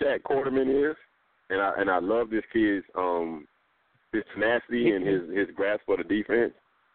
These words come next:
Speaker 1: he's a,
Speaker 2: Right.
Speaker 1: he's a step slow, Zach. He's a step slow.
Speaker 2: He, he, he is, he is. But come on, I mean, I'm gonna defend him a little bit and then go, go with the, and people don't wanna say he's, uh, still a freshman. He still gotta get bigger, stronger,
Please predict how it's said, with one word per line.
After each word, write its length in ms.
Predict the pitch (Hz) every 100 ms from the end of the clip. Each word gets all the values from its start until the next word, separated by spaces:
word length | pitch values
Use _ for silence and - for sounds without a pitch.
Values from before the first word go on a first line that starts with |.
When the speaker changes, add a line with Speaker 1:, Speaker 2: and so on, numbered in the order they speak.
| _ -
Speaker 1:
he's 240 | 302 381 392
a, 100 | 370
Speaker 2:
Right. 300 | 127 113 101
Speaker 1:
he's 280 | 139 151 180
a 80 | 175 -
step 180 | 202 -
slow, 240 | 170 110 82
Zach. 200 | 76 - _ -
He's 140 | 90
a 100 | 101 -
step 160 | 101 -
slow. 180 | 92 71 _ _ _ _ _ _ _ _ _ -
Speaker 2:
He, 200 | 233 220 _
he, 160 | 175 190
he 160 | 190 165
is, 140 | 131 123
he 100 | 143 160
is. 200 | 143 117 _ 123
But 140 | 135 - - 117
come 120 | -
on, 180 | 143 104 - 127
I 60 | 131
mean, 300 | 139 127 120 _ _ _ _ -
I'm 120 | 160 160
gonna 180 | 147
defend 320 | 135 - 160 139
him 80 |
a 20 | 135
little 160 | 143
bit 200 | 135 143 139
and 100 | 127
then 160 | 123 120
go, 100 | 127
go 180 | 139
with 180 | 135 135
the, 220 | 127 120 110 _ _ _
and 140 | 120 110
people 200 | 151 143
don't 120 | 131
wanna 140 | 123
say 140 | 123 120 -
he's, 180 | 185 - -
uh, 100 | 104 104
still 160 | - 165
a 40 |
freshman. 420 | 170 202 - 147 147 _ _ _ _ _ _ _ _ _ _ _ _
He 60 | -
still 140 | 165
gotta 200 | 147 143
get 180 | 135 123
bigger, 200 | 139 165 151
stronger, 320 | 170 160 151